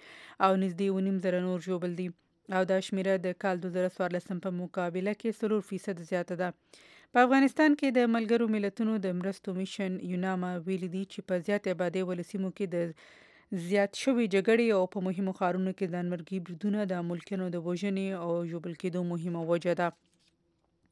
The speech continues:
د امریکا صدر باراک اوباما د روس صدر ولادیمیر پوتین باندې غږ کړی چې د شام شخړې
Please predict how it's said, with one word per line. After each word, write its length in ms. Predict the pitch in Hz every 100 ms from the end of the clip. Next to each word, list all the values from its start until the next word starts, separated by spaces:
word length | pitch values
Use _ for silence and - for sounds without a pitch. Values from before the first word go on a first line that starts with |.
| _ _ - - _ _ _ _ _
د 60 | 226
امریکا 400 | 285 277 294 302 294
صدر 240 | 294 262
باراک 340 | 226 202 190 202
اوباما 340 | 185 202 196 196
د 220 | 190 180 175
روس 140 | 190 - -
صدر 320 | 233 185 175
ولادیمیر 440 | 175 170 175 180 185
پوتین 320 | - 180 202 185
باندې 240 | 175 175 175
غږ 120 | 220 -
کړی 160 | 240 - - - - -
چې 100 | - 233
د 40 | 240
شام 380 | - 277 269 240 -
شخړې 300 | - 254